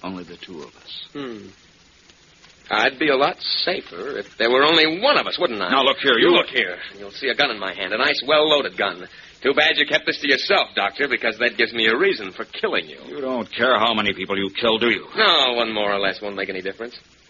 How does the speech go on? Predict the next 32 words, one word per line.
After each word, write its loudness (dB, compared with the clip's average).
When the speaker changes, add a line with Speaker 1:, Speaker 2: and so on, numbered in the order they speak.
Speaker 2:
It's -2
worth 2
a 4
lot 2
to -10
me. -12
Speaker 1:
Yes, 0
fifty -4
thousand 0
dollars. 0
Speaker 2:
Yeah, 2
and 2
I 2
had 0
a -4
lot 2
of -6
time 2
and 0
effort. -8
I 2
had 2
to 2
wait 0
till 0
old 2
man 2
Graham 2
died 2
a 0
natural -12
death -6